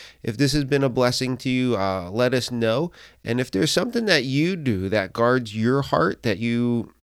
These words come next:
find to be just a great source of protection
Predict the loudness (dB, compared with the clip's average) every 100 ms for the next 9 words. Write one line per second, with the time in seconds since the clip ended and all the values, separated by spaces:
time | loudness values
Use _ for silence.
0 | _ _ -6 -2 0 0 -2 -2 0 0
1 | -2 -8 -20 -20 -20 -20 _ _ _ _
2 | _ 0 2 2 2 4 4 2 4 4
3 | 4 2 4 6 6 4 0 -12 -12 -10
4 | -4 -2 -2 -2 -2 -2